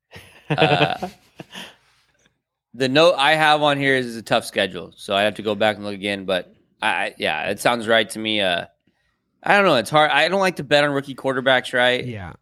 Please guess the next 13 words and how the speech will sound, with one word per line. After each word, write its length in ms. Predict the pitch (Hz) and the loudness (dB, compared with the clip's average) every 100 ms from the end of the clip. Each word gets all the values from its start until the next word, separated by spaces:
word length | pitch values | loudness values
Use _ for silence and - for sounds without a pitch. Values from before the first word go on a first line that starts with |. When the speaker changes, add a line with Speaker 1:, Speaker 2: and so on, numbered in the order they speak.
| - | -8
Speaker 2:
With 140 | 110 | 2
Speaker 3:
Or 100 | 165 | 4
Mitchell 280 | 160 147 143 | 4 2 0
Trubisky. 640 | - 135 147 - 143 139 - _ _ _ _ _ _ _ _ _ _ _ _ _ _ _ | 0 0 0 -2 -6 -6 -10 _ _ _ _ _ _ _ _ _ _ _ _ _ _ _
Speaker 2:
Yeah, 320 | 123 110 87 | 0 2 0
so 280 | - - 101 | -4 0 2
Speaker 3:
I'm 60 | - | 4
gonna 140 | 165 | 4
go 200 | 139 135 | 4 2
under. 340 | 117 104 107 - _ _ _ _ _ | 2 -4 -6 -8 _ _ _ _ _
Speaker 2:
Yeah. 120 | - - _ _ _ _ _ _ _ _ _ _ _ _ _ _ _ _ _ _ _ _ _ _ _ | -20 -20 _ _ _ _ _ _ _ _ _ _ _ _ _ _ _ _ _ _ _ _ _ _ _
Speaker 3:
All 120 | 101 85 | -14 -12
right. 260 | 87 78 | -14 -16